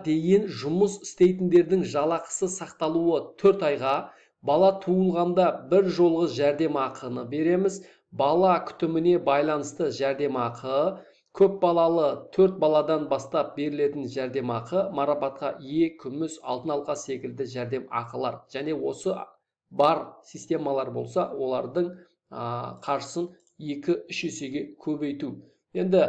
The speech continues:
а, түсіндірме жұмыстары, бала күтіміне жәрдемақы, ол декрет.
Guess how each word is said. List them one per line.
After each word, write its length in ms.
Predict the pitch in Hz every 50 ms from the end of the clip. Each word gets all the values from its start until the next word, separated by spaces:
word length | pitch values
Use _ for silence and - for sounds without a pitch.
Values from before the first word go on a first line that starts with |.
| - - - - - _ -
а, 480 | 156 147 139 135 131 131 - - - - - _ _
түсіндірме 560 | - - - - 196 185 196 190 196 196 180
жұмыстары, 480 | - 165 165 - - - 175 190 233 226
бала 320 | - 135 135 147 175 180
күтіміне 460 | 180 - - - 156 160 180 202 185 -
жәрдемақы, 640 | 147 143 147 143 170 165 147 139 139 131 - 180
ол 240 | 190 175 151 151 123
декрет. 460 | 117 - 151 - - 107 107 - -